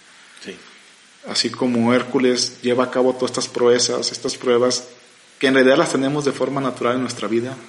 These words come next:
Speaker 2: en nuestro quehacer diario, en nuestra profesión, con nuestra familia.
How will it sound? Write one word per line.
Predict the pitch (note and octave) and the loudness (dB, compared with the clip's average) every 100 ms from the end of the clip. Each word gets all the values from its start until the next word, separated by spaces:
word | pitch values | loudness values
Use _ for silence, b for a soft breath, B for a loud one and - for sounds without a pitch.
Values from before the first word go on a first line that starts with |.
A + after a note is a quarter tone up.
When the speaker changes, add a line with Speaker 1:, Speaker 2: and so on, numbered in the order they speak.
| - - A2+ | -20 -18 -12
Speaker 2:
en | A2+ | -10
nuestro | A2 - - | -10 -12 -8
quehacer | G#2 G2+ A2 G#2+ | -6 -4 -4 -4
diario, | A2 A2 A2 A2+ G#2+ G#2+ G#2+ B B B B - | -2 0 0 -2 -4 -6 -10 B B B B 0
en | E3 | 0
nuestra | C3 A#2+ | 0 -2
profesión, | A2+ G#2+ G#2 - A#2 A2 A2 A2 A2+ | -4 -8 -4 -2 -2 -4 -6 -8 -10
con | A#2 A#2 | -8 -8
nuestra | A2+ A2 | -6 -10
familia. | - G#2 B2 B2+ A#2+ A2+ A2+ | -8 -2 2 2 0 -2 -4